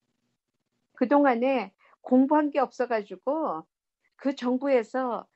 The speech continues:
검사로 그저 돈 되는 일만 막 했잖아.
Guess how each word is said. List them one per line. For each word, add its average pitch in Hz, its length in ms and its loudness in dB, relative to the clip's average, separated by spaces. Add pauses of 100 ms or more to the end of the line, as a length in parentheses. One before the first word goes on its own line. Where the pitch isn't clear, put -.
(300)
검사로 233 800 -4 (460)
그저 254 340 -2 (280)
돈 240 220 2
되는 269 340 2
일만 226 440 -4
막 202 240 -4
했잖아. 220 760 -4